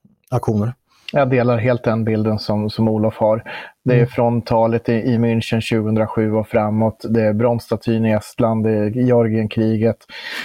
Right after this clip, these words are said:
Speaker 2: det är Ukraina. Ehm, vi, vi ser det liksom nu också med, med händelseutvecklingen i Belarus, eh, et cetera, et cetera, et cetera. Eh, väst måste inse att, eh,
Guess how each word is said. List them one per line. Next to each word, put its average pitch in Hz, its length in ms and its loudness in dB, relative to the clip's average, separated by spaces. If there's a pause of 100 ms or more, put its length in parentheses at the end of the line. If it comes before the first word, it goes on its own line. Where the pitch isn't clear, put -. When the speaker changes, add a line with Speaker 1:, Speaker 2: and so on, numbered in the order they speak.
(160)
Speaker 2:
det 123 140 0
är 113 220 0
Ukraina. 117 760 0 (220)
Ehm, 107 440 0 (500)
vi, 110 380 -2 (560)
vi 123 180 0
ser 117 280 0
det 117 100 2
liksom 117 360 0
nu 110 220 4
också 110 340 0
med, 107 300 0
med 107 480 0 (420)
händelseutvecklingen 113 840 0
i 101 40 0
Belarus, 107 720 0
eh, 110 220 0
et 131 120 -4
cetera, 127 300 -2
et 113 80 -4
cetera, 113 300 -2
et 110 100 -6
cetera. 117 380 -2 (400)
Eh, 120 280 2
väst 139 360 -2
måste 117 560 0 (100)
inse 110 720 0
att, - 400 -4
eh, 113 680 -2